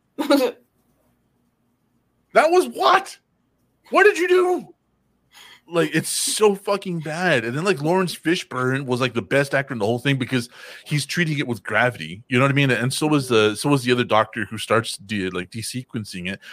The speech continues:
Speaker 2: They're the only ones that treated it with gravity, but everybody else is just like, "This person is sick now. Oh, no. What should we do?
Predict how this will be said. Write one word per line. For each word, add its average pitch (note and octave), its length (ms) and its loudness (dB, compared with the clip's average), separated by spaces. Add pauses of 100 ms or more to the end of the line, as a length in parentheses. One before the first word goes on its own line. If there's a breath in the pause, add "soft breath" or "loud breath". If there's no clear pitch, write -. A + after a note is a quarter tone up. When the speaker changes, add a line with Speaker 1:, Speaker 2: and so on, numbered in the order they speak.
(160 loud breath)
Speaker 2:
They're A#3 160 8
the A#3+ 140 2
only G#3+ 240 4
ones G3 180 2
that E3 80 -8
treated F3+ 240 -4
it E3 60 -2
with C3+ 120 -6
gravity, D3 380 -2
but A#2 140 -2
everybody C3+ 320 -2
else E3 200 0
is C#3 80 -10
just - 200 -12
like, A2+ 160 -4 (960)
"This G#2+ 120 -14
person G#2+ 440 -16
is G2+ 80 -16
sick - 220 -18 (100)
now. - 1120 -16 (640)
Oh, G2+ 60 -12
no. G2+ 220 -16 (2000)
What G#2 100 -12
should - 240 -12
we F#2 80 -18
do? G2 140 -20